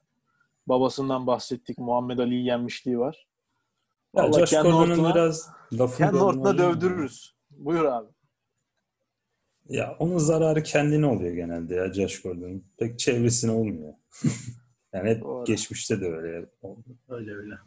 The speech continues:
Speaker 2: Çok bozacağını düşünmüyorum. Ama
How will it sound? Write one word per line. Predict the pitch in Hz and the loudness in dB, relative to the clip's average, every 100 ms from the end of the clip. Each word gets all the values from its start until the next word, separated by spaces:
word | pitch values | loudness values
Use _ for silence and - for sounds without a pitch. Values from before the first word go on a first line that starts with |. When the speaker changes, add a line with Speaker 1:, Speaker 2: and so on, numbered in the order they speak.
| - | -8
Speaker 2:
Çok | 135 | -6
bozacağını | 127 143 143 151 151 151 143 | 0 2 4 4 4 4 2
düşünmüyorum. | - 165 139 117 135 - - _ _ _ _ _ _ _ _ _ _ - | 0 0 2 2 0 -4 -14 _ _ _ _ _ _ _ _ _ _ -10
Ama | 69 139 160 - | -6 -2 -2 -4